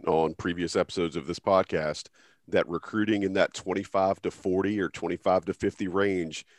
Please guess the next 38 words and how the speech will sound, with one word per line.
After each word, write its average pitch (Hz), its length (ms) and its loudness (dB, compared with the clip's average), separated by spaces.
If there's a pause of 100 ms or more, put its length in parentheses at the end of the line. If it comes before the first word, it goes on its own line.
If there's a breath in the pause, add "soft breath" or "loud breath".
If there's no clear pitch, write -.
(220 soft breath)
is 95 120 -4
going 90 320 0
to 101 160 -4
be, 85 460 -4 (320)
uh, 82 120 2
Hubert 90 320 -6
Davis 87 300 0
and 85 100 -4
his 90 140 -4
staff's 82 340 0
sweet - 320 -2
spot 73 380 0 (320)
as 87 260 2
you 92 60 -6
start 90 240 0
to 95 80 -12
deal 87 220 -4
with 85 180 -6
these, 82 420 -8
um, 73 440 -8 (320 soft breath)
you 104 80 -4
know, 92 80 2
the 82 100 -4
removal 92 380 0
of 80 100 -2
one 85 220 -4
and 82 100 -6
done, 82 320 -2
these, 80 340 -6
the 87 80 -8
G 87 240 -6
League, 85 380 -2
these 80 140 -4
other 80 240 -2
professional 85 460 -4
leagues, 80 440 -4 (260 loud breath)
kind 90 200 0
of 80 120 -2